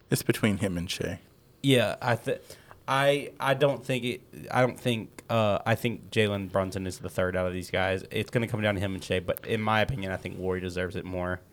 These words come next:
Speaker 2: Which the, the point differential for Shai Gilgeous-Alexander is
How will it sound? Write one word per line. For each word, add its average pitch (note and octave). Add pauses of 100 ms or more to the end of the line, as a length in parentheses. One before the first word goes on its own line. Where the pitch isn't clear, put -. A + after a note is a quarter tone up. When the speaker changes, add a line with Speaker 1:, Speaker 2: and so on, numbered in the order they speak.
(360)
Speaker 2:
Which A2 (240)
the, G2+ (100)
the G#2+
point D3
differential G2+
for -
Shai F#2
Gilgeous-Alexander F#2
is -